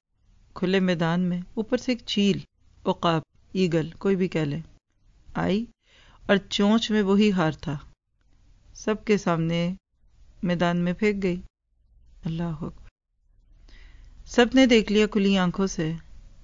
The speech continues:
समझ गए कि ओहो, ये तो उकाब ले गई थी, गोश्त का टुकड़ा समझा होगा, अब कहीं भी फेंक जाती। लेकिन व इज़ा सअलका इबादी अन्नी फ़इन्नी क़रीब,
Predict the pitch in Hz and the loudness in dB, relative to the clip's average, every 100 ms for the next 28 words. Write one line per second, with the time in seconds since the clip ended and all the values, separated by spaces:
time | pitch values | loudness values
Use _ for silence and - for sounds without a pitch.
0 | - - 214 240 269 233 220 226 - 196 | -20 -4 2 2 4 2 0 -4 -4 -2
1 | 202 - 165 165 165 175 - _ - - | -2 -2 -2 0 -2 -4 -12 _ -20 -10
2 | - 254 262 277 285 403 190 - 175 196 | -2 -2 0 -2 0 0 0 2 4 4
3 | 247 254 240 247 233 220 208 - - - | 4 2 4 2 2 -2 -4 -12 -14 0
4 | 185 208 - 208 202 208 220 214 208 202 | 4 4 2 -2 0 0 0 0 0 2
5 | 202 180 180 185 - - _ - - - | 2 2 -2 -4 -10 -20 _ -20 -20 0
6 | 226 240 254 269 277 269 240 208 226 214 | 2 4 4 2 2 4 2 4 4 4
7 | 208 202 - - - - - - 196 196 | -2 -6 -10 -20 -20 -20 -20 -6 0 2
8 | 190 185 180 175 - 214 226 233 190 185 | 2 0 2 2 0 -2 0 2 2 2
9 | 185 160 175 175 214 214 180 - 180 165 | 0 0 0 0 0 -2 -2 0 0 0
10 | 170 190 175 180 175 175 175 170 170 170 | 2 2 2 2 4 2 2 0 0 0
11 | 160 214 220 180 170 165 170 165 160 185 | -2 -2 -2 0 0 0 -2 -2 -4 -4
12 | 196 202 202 196 190 | -2 0 2 0 -2